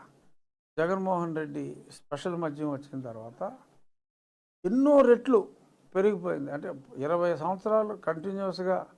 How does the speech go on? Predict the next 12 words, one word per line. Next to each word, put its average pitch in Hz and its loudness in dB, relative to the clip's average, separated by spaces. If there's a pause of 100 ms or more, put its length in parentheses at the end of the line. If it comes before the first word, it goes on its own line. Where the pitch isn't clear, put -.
(720)
ఎక్కువ 240 4
మోతాదులో 202 2
మద్యం 180 -4
తీసుకునే - -10 (540)
ఆరోగ్యం 175 -2 (800)
అతి 170 0
తక్కువ 214 2
కాలంలో 170 2 (960)
ఈ 160 -8
జగనన్న 170 0
మద్యం 151 -6
తీసుకుంటే 143 -10